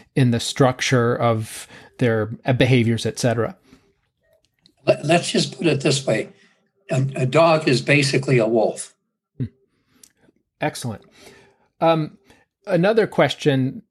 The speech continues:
Speaker 1: is, I've, I've seen pictures of you sitting in the field, taking notes, looking out at wolves that are fairly close. And, you know, many of us think about wolves as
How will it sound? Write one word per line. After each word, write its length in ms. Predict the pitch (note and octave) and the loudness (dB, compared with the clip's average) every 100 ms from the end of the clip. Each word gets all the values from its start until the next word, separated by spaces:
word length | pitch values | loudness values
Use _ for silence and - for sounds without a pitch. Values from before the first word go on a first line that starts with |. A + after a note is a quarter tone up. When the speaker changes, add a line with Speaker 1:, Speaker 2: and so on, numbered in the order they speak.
| _ _ _ | _ _ _
Speaker 1:
is, 520 | D3+ C#3+ C3 A2 - _ _ _ _ _ _ | 2 4 2 -2 -10 _ _ _ _ _ _
I've, 220 | E3+ E3+ - | 0 0 0
I've 140 | D#3+ | -2
seen 200 | - F3+ | 2 -2
pictures 380 | C#3+ E3+ - C3+ | 0 -2 0 -2
of 80 | B2+ | 0
you 460 | C3 C3 C3 C#3 C#3 | 2 2 2 -2 -6
sitting 320 | - D3 C#3+ | 0 0 2
in 80 | C3 | 0
the 60 | |
field, 640 | B2+ D3 C3 A#2+ B2 A#2+ - _ _ - | 0 0 2 2 0 -4 -10 _ _ -2
taking 400 | D3+ C3+ C#3+ B2+ | 0 2 2 2
notes, 540 | B2 A#2 C3 - - - - _ _ - - | 2 0 -2 -10 -14 -18 -20 _ _ -20 -2
looking 420 | C3+ D#3 D#3 C#3+ | 2 2 2 2
out 240 | C3 B2+ | 4 4
at 140 | B2+ C#3 | 2 0
wolves 380 | C3+ C3 B2+ A#2 | 2 2 2 0
that 120 | - | 0
are 60 | |
fairly 380 | B2+ - C3+ B2 | 0 0 0 -2
close. 560 | - - A#2+ F3 - - _ _ - _ - | -8 -6 -6 -6 -14 -20 _ _ -20 _ -4
And, 540 | D3 C#3 C3+ C3 C#3+ - _ _ _ | 0 2 2 0 -2 -8 _ _ _
you 100 | D3+ | -4
know, 120 | C#3+ C#3+ | -2 2
many 300 | D#3+ F#3 E3+ | 2 4 4
of 120 | C#3+ | 4
us 380 | C3+ - - - _ _ _ _ - | 2 0 -10 -18 _ _ _ _ -20
think 500 | - - D3 B2 - - - _ - - D3 | -20 -2 0 0 -8 -20 -20 _ -20 -6 -2
about 320 | C3 B2+ B2 | 2 2 2
wolves 400 | C3+ C3 B2+ B2 | 2 4 2 0
as 420 | B2 A2 - - | 0 -2 -8 -14